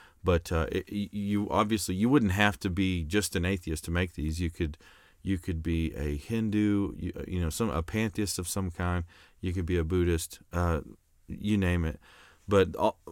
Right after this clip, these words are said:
all of these arguments are against monotheism, right, which is the basis for Christianity. So, um,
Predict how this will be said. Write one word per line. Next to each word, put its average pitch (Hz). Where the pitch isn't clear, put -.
all 135
of 135
these 120
arguments 104
are 90
against 98
monotheism, 90
right, 80
which 87
is 85
the -
basis 80
for -
Christianity. 76
So, 87
um, 78